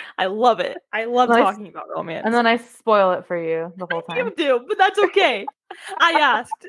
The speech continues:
Speaker 1: <laughs>
Speaker 2: <laughs> No, I need to be better about being like, "Are you sure you wanna know?" 'Cause
Speaker 1: <laughs>
Speaker 2: otherwise I just go crazy and keep talking.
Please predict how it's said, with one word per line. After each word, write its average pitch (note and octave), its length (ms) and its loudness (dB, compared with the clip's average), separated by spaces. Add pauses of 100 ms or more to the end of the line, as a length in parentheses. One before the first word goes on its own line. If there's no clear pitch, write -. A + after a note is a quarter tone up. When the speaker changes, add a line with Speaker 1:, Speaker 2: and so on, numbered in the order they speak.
Speaker 1:
<laughs> - 0 -
Speaker 2:
<laughs> - 1400 -8
No, C#4 260 2
I A#3+ 100 4
need D4+ 160 -4
to F#4 60 0
be F4 80 2
better C4 220 2
about A#3 200 0
being A#3 120 -4
like, A3 140 -2
"Are G3 100 0
you G#3 120 -2
sure A#3+ 160 0
you C#4 140 0
wanna D#4 220 0
know?" E4+ 400 0 (140)
'Cause G#3 340 0 (400)
Speaker 1:
<laughs> - 340 -10
Speaker 2:
otherwise B3 320 4
I G#3 80 0
just G#3+ 200 -6
go G3+ 320 2
crazy F3+ 380 -6
and E3 140 -12
keep F3+ 160 -14
talking. - 340 -16